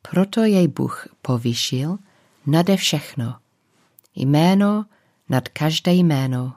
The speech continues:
mu daroval, aby před jménem Ježíš kleklo každé koleno, na nebi, na zemi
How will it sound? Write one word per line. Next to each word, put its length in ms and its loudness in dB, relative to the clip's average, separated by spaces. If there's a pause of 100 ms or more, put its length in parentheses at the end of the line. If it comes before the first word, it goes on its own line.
mu 140 0
daroval, 580 -4 (1400)
aby 260 2
před 340 -4
jménem 460 0
Ježíš 580 -2
kleklo 600 -2
každé 440 0
koleno, 540 0 (680)
na 160 4
nebi, 400 2 (460)
na 160 4
zemi 420 2